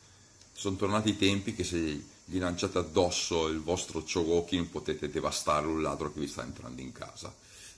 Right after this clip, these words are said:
Attento che, attenti che vi mettono dentro per, ah, se lanciate in testa uno di questi, abuso di difesa personale.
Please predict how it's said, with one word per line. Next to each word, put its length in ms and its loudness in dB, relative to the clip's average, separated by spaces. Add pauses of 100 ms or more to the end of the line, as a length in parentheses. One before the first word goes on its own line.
(1700)
Attento 540 2
che, 160 4
attenti 380 2
che 80 -14
vi 100 -2
mettono 400 -2
dentro 460 -4
per, 180 -2
ah, 1000 -6 (120)
se 160 -10
lanciate 360 -2
in 100 -4
testa 280 -6
uno 100 -4
di 100 -6
questi, 840 -4 (840)
abuso 560 2
di 560 -4 (520)
difesa 340 -12
personale. 800 -8